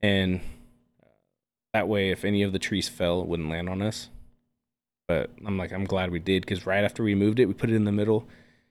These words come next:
and got everything back situated and got camp re-set up, and all of a sudden, some tr-, right where we were, like, two trees fell.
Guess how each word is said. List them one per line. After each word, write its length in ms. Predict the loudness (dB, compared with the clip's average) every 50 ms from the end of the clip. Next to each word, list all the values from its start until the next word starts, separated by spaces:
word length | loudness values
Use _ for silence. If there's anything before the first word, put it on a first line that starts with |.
| _ _ _ _ _ _ _
and 320 | -6 -6 -6 -6 -8 -4
got 140 | -2 0 0
everything 260 | 2 2 2 0 0
back 180 | 0 0 -2 0
situated 540 | -2 -2 -2 0 2 2 2 2 2 0 -2
and 200 | -2 -4 -6 -8 -12 -18 -10 -8
got 160 | -8 -8 -6
camp 300 | -4 -4 -4 -4 -4 -4
re-set 480 | -2 0 0 2 0 0 0 2 2
up, 260 | 4 2 2 2 0 -4
and 240 | -2 -2 -2 -4 -6 -10 -8 -2
all 80 | -2 -2
of 40 | -2
a 20 |
sudden, 200 | -2 -4 -2 -4
some 140 | -4 -6 -6
tr-, 140 | -8 -10 -12 _
right 180 | -2 0 0 2
where 140 | 2 2 2
we 120 | 2 2
were, 280 | 2 2 2 0 0 -2 -6 -20 -20 -20 _
like, 140 | -20 -20 _
two 180 | -6 _ -2 -2
trees 280 | -2 -2 -2 -2 -2 -2
fell. 220 | -2 -4 -4 -4